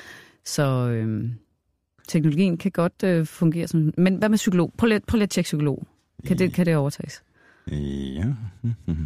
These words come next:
Speaker 2: Ifølge den her side,
Speaker 1: Ja.
Speaker 2: skal vi lige
Speaker 1: Og så skal du svare på
Speaker 2: prøve at
Speaker 1: en ting mere omkring kunstig intelligens og robotter,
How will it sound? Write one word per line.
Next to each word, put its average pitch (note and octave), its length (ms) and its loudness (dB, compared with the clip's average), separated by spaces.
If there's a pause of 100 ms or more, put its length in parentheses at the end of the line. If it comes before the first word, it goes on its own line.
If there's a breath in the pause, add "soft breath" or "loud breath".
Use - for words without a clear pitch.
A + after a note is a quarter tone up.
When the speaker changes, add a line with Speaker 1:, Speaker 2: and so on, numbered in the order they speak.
(160)
Speaker 2:
Ifølge D#2+ 360 2
den C2+ 120 -4
her - 160 -6
side, - 200 -4
Speaker 1:
Ja. C#3 140 -2
Speaker 2:
skal - 180 -14
vi G1+ 40 -10
lige G1+ 160 -8
Speaker 1:
Og F3+ 120 2
så G3+ 80 4
skal G3 160 0
du F#3+ 40 0
svare G3 140 2
på - 80 -2
Speaker 2:
prøve A3 120 2
at A3 40 6
Speaker 1:
en G#3 80 2
ting - 240 0
mere F#3 260 4
omkring F#3 280 -2
kunstig F3+ 320 -2
intelligens D#3+ 460 0
og D#3+ 60 -2
robotter, D3+ 380 0